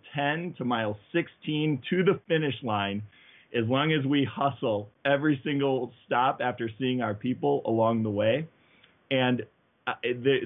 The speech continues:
the, it is unbelievable that no matter where you are in the course as a spectator, you catch on to the energy of that area, and they are all symbiotically so aligned,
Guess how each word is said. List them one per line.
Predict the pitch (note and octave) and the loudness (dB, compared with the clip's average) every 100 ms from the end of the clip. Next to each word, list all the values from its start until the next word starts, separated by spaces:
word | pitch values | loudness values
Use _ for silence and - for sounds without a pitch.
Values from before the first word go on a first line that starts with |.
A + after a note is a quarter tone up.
| A#2+ | -2
the, | B2+ - - | -4 -2 0
it | B2+ B2+ | 2 2
is | A#2+ B2+ | -2 0
unbelievable | C#3+ E3+ E3 C3 C#3 C3+ A2 G#2+ G2 G2+ - _ _ _ | 0 2 2 2 0 0 0 2 0 -2 -12 _ _ _
that | B2 A#2 A2 | 0 2 2
no | B2 | 0
matter | B2 C#3 C#3+ C#3 | 2 2 2 0
where | B2 C#3+ D3+ | 2 2 2
you | C#3 C#3+ F#3+ B2+ | 2 0 0 2
are | B2 A#2 A#2 A#2 - | 4 4 2 -2 -4
in | C#3+ C3+ | -2 0
the | B2+ | 0
course | B2 C3+ A#2+ A2+ - | 0 0 2 0 -2
as | C#3 C3 | -2 0
a | B2 G#2+ | -4 -6
spectator, | C#3 B2 B2 A#2+ A#2 A#2 A2 _ | -4 -4 -4 -2 -2 -2 -6 _
you | A#2+ E3 E3 - | 0 2 2 -2
catch | D#3 A#2 - | -4 -4 -2
on | C3 C3 A#2+ | -2 -2 -2
to | |
the | A#2 A2+ | -2 -2
energy | B2+ C3 A#2+ A#2 A2+ | 0 0 0 0 0
of | - A2+ | 0 0
that | A2+ A2+ A#2 | 2 0 0
area, | - C3+ E3 A3+ - _ _ - | -2 0 -2 -2 -10 _ _ -2
and | C3 C3 | 2 4
they | C#3+ | 2
are | C3+ C3 C3 | 2 0 0
all | C3 B2+ - | 0 -2 -4
symbiotically | D3+ D3+ C#3+ B2 A#2+ B2+ A#2+ G#2+ G#2 - - - | -4 0 2 2 0 -2 -2 -2 -2 -8 -10 2
so | |
aligned, | C#3 C#3+ C3 A#2 A#2+ A2 F#2 F2+ | 4 4 2 2 2 2 -2 -8